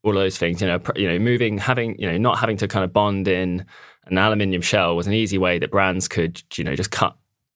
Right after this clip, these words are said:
fifty grams off their, off their frame weights, for example. And then, you know, Cannondale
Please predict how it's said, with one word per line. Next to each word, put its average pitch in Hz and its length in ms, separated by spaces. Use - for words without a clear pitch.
fifty 87 220
grams 85 360
off 82 160
their, 85 180
off 87 140
their 85 140
frame 85 280
weights, - 300
for - 100
example. - 500
And 87 200
then, 92 200
you 95 80
know, 87 80
Cannondale 90 680